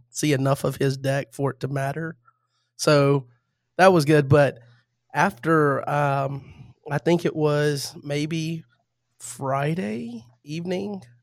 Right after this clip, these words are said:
um, we went out to, to eat, him and his, his wife, me and Jeremy,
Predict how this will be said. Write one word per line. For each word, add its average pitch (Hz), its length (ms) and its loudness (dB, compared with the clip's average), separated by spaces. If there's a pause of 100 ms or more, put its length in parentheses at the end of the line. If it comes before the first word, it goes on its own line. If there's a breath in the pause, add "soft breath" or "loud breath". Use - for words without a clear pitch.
(140)
um, 135 500 -2 (400)
we 156 140 0
went 147 180 2
out 139 260 -4
to, 139 640 -4 (260)
to 123 140 -8
eat, 143 320 -6 (400 soft breath)
him 156 220 2
and 139 80 2
his, 143 280 0 (200)
his 143 180 0
wife, 131 400 -4
me 147 220 -2
and 139 100 -2
Jeremy, 143 540 -4